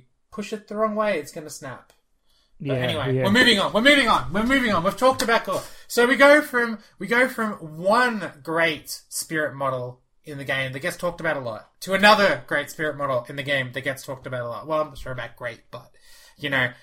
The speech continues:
Speaker 1: shades be what they are. So next we have, of course, the Shade, the infamous Shade. He comes in at hundred points. He is a Spirit Angmar Infantry hero model with, uh, Hero of Fortitude, I believe. Yes, Hero of Fortitude.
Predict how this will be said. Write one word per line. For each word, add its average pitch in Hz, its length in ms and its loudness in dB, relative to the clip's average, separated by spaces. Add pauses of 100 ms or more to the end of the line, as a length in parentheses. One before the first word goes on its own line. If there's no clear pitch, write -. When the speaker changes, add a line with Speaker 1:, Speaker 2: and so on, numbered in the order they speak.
(180)
Speaker 1:
shades 185 340 4
be 170 160 -4
what 160 180 0
they 151 140 4
are. 139 300 4
So 170 180 -2
next 226 360 2
we 208 140 -8
have, 226 560 -4
of 185 180 -8
course, 151 400 -8
the 160 220 -10
Shade, 131 420 -4
the 175 260 -8
infamous 233 720 -6 (260)
Shade. 151 500 -4
He 170 80 -8
comes 202 220 0
in 202 120 -2
at 190 140 -4
hundred 180 300 -10
points. - 260 -14
He 175 120 -16
is 165 160 -12
a 165 60 -10
Spirit 214 600 -8
Angmar 190 440 -2 (120)
Infantry 165 500 -12 (260)
hero 202 520 -2 (360)
model 208 400 -2
with, 151 240 -12 (200)
uh, 143 320 -6
Hero 226 500 -4
of - 180 -6
Fortitude, 180 560 -6
I 131 60 -4
believe. 117 260 -16
Yes, - 320 -8
Hero 180 280 -4
of 170 60 -10
Fortitude. 151 520 -10